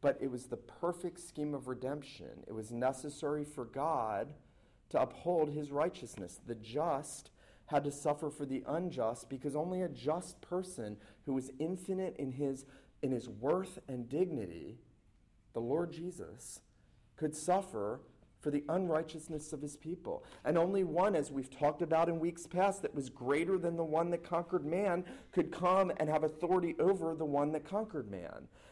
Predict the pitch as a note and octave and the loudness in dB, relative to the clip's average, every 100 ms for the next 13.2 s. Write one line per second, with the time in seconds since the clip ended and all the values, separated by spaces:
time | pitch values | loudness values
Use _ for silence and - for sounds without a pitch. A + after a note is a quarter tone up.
0 | - D#3+ F3 G3 G3 F3 C#3+ F3 G3 E3+ | 2 6 6 6 4 4 4 6 6 4
1 | E3+ E3+ E3 F3 D#3+ F3 D#3 D#3 D#3 E3+ | 2 2 0 -6 0 2 2 4 4 6
2 | F#3+ E3+ E3 D#3+ F3 E3 D3 - F3 F3+ | 6 4 6 6 6 4 0 2 4 4
3 | F3+ - - - C3 C3 F3+ F#3+ F#3 F3 | 0 -8 -10 -2 -2 2 4 4 2 0
4 | D3 D#3+ D3 D3 C#3 C#3 - C#3+ C3+ C3 | 0 4 4 4 0 0 2 2 2 -2
5 | - - - - - E3+ F3+ F#3 E3+ - | -16 -20 -14 -8 4 6 6 4 2 2
6 | D#3+ D3 - F3+ F#3 G#2 - - B2+ C#3 | 2 0 2 2 4 0 -4 -4 -2 0
7 | E3+ - F#3 F#3+ A#2+ A2+ C3+ D3+ E3 E3 | -2 2 6 6 6 2 0 2 4 2
8 | - - E3 E3+ D#3+ D#3 B2+ D3+ E3+ - | 2 -2 0 0 -2 -6 0 2 2 2
9 | D#3 D#3 B2+ C3 C#3+ D3 D3+ - C#3+ C#3+ | 4 4 0 4 2 2 -6 -2 4 4
10 | C#3 - C3+ C#3 C#3 C3+ A#2+ C3 C3+ C3 | 4 2 0 0 -2 -6 -2 2 2 0
11 | - - - A2+ A#2 A#2 C3 C3 - B2 | -10 -20 -4 0 2 6 4 4 -4 -4
12 | A#2+ B2+ B2+ - B2+ B2 B2 A#2+ C3 C3+ | -2 -2 -2 -4 -6 -4 -4 0 2 0
13 | F#2+ A#1+ | -2 -10